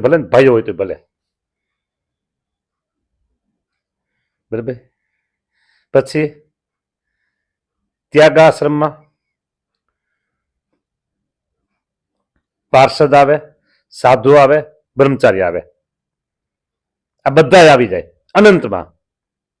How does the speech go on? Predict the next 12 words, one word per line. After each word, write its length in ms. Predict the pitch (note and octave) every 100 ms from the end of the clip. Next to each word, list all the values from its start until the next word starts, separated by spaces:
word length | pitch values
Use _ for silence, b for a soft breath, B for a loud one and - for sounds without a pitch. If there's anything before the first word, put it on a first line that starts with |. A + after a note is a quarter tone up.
| _ _ _ _ _ _ _ G3+ _ _ _ _ _ _ _ _ _ _ _ _ _ _ _ _ _ _ _ _ _ -
અક્ષરધામ 500 | A#2+ - C#3 C#3+ C#3+
આપણે 200 | C#3+ C#3 C3+
જાય 160 | D#3+
ને 80 | A#2+ A2+ _ _ _ _ _ _ _ _ _ _ _ _ _ -
તો 40 | - - B2
આ 80 | -
બધાની 340 | B2+ D3 D#3+ D3+
સાથે 180 | D3+ D3
આપણે 180 | C3+ A#2
રહેવાનું 300 | A#2+ G#2+ F#2+
છે. 100 | F2+ - _ _ _ _ _ _ _ _ _ _ _ _ _ _ _ _ _ _ _ _ _ _ _ _ _ -
હા? 180 | A2+